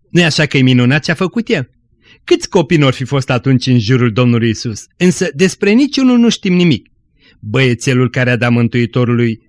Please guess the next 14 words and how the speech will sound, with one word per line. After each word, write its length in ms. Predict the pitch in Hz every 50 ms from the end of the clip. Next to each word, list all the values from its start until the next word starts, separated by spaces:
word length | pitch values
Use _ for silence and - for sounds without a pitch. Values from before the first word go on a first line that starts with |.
| _ _ -
pâinișoarele 680 | - 139 135 127 127 120 - 151 135 123 120 117 120 120
și 180 | - - 139
peștii 540 | 123 - 302 302 - - - 285 294 294 - _ _ _ _
a 100 | - 180
intrat 360 | 220 240 233 - 320 320 302
în 160 | - 269 240 214
marea 380 | 214 269 320 320 302 294 269
și 180 | - - - -
veșnică 560 | 170 170 269 302 - - 247 233 233 - 220
istorie 540 | 226 220 - - - - 226 226 214 202 202
a 140 | - 170 165
mântuirii 480 | 170 170 151 - 143 147 170 165 147
neamului 400 | 117 107 123 139 139 127 120 123
omenesc. 520 | 117 107 104 104 101 92 95 - - -